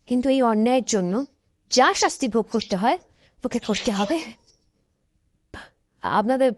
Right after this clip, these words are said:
আপনাদের বলে ভুল হচ্ছে, ও আমাকে কেন ব্যান ওষুধ দেবে? না, ডক্টর সেনগুপ্ত, উর্মি সেনগুপ্তই আপনাকে দিনের পর দিন ভুল ওষুধ খাইয়েছে,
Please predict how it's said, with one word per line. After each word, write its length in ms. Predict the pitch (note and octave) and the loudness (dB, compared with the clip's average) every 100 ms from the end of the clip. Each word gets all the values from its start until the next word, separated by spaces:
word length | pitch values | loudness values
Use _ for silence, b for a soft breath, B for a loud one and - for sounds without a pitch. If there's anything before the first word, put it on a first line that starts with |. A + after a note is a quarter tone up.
| - - | -4 -2
আপনাদের 300 | F#3+ B3 A#3 | 0 0 2
বলে 160 | A#3 | 0
ভুল 260 | G#3 G3 F#3 | 0 -2 -2
হচ্ছে, 200 | - F#3 | -2 0
ও 140 | C4 | 4
আমাকে 300 | F4+ F4+ E4 | 4 2 -2
কেন 260 | C#4+ D4+ F4 | -2 -2 2
ব্যান 240 | D4 E4+ | 2 2
ওষুধ 220 | D#4 D#4+ | 0 -2
দেবে? 280 | A#3+ F3+ D3+ - - | 0 0 0 -4 -2
না, 200 | C#4+ G#4 | 0 4
ডক্টর 220 | D#4+ D4 | 2 0
সেনগুপ্ত, 500 | - A#3 A3+ A3+ F4 G4+ _ _ _ _ _ _ _ _ _ C#4 | -2 -2 -2 -4 -6 -8 _ _ _ _ _ _ _ _ _ 0
উর্মি 320 | C#4+ D#4+ G4+ | 2 2 2
সেনগুপ্তই 580 | F#4+ D#4+ F4 E4 G4+ G#4+ | 0 0 -2 0 0 2
আপনাকে 320 | - C#4+ D4 | 0 -2 -2
দিনের 380 | A#3+ D#4+ A4 A#4 | 0 2 2 4
পর 200 | F4+ B3 | 4 2
দিন 320 | F#3+ B3+ D4 | 2 0 0
ভুল 260 | - D4 | 0 0
ওষুধ 280 | C#4 - C4+ - | 0 -2 -4 -2
খাইয়েছে, 480 | G#3 E3+ F3 - | 0 0 0 -4